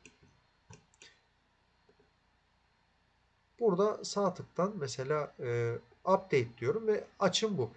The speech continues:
Şimdi kamera bir dediğim zaman birinci açıya geliyorum. Kamera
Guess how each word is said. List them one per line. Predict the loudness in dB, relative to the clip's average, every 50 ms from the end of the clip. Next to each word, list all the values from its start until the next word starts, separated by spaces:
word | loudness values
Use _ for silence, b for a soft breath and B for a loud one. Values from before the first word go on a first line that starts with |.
| -16
Şimdi | -12 -10 -10 0
kamera | 4 4 6 8 8 6 6 6
bir | 4 0 0
dediğim | 2 2 2 4
zaman | 4 2 2 2 0 -2
birinci | 0 0 0 0 4 4 6
açıya | 6 6 4 2 2 2
geliyorum. | 2 0 -2 -2 -2 -2 -2 -2 -4 -6 -12 _ _ _ _ _ _ _ _ _ _ _ _ _ _ _ _ _ b b b b b b b b b b _ _ _ _
Kamera | 2 2 4 4 6 6 6 6 4 4 0